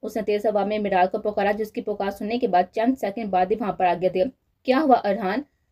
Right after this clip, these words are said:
"यार, उसके कपड़े चेंज करवा दो।" "तो आप नहीं करवा सकते?" उसे घूरते हुए उसने मिराल को अपनी गोद में उठाया था। "मुझे ये काम नहीं आता।" उसकी बात सुनकर वो अपना सर झटकती वॉशरूम में चली गई थी और थोड़ी देर बाद ही मिराल को छोटे से टॉवल में लपेट कर बाहर ले आए। "आज तुम्हें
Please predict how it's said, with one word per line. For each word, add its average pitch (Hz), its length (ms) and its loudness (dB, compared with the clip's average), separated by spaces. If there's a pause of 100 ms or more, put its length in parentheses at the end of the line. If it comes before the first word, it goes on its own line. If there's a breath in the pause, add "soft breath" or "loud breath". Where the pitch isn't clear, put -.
(200)
"यार, 214 320 4
उसके 339 180 -8
कपड़े 269 280 0
चेंज 240 260 -4
करवा 185 280 2
दो।" 190 160 2 (400)
"तो 247 60 4
आप 226 320 2
नहीं 466 120 -8
करवा 262 240 4
सकते?" 214 280 0 (260)
उसे 262 180 0
घूरते 208 300 0
हुए 247 140 4
उसने 254 180 0
मिराल 202 280 0
को 214 120 -2
अपनी 233 300 -4
गोद 214 280 -2
में 226 80 -2
उठाया 202 220 2
था। 202 200 -4 (360)
"मुझे 226 180 0
ये 269 140 6
काम 226 260 -4
नहीं 233 200 2
आता।" 170 220 0 (240)
उसकी 214 180 -8
बात 196 260 0
सुनकर 226 180 -2
वो 220 60 6
अपना 214 220 -2
सर 214 220 -2
झटकती 196 360 -4
वॉशरूम 190 360 2
में 247 80 2
चली 190 220 -2
गई 190 100 0
थी 226 220 0 (300 soft breath)
और 226 180 -2
थोड़ी 254 140 8
देर 262 180 8
बाद 220 260 2
ही 240 80 4
मिराल 202 300 0
को 190 140 -6
छोटे 269 320 0
से 285 100 0
टॉवल 214 280 0
में 220 100 -4
लपेट 202 300 -2
कर 220 120 2
बाहर 202 240 -2
ले 175 140 0
आए। 165 140 2 (320)
"आज 208 180 2
तुम्हें 240 380 0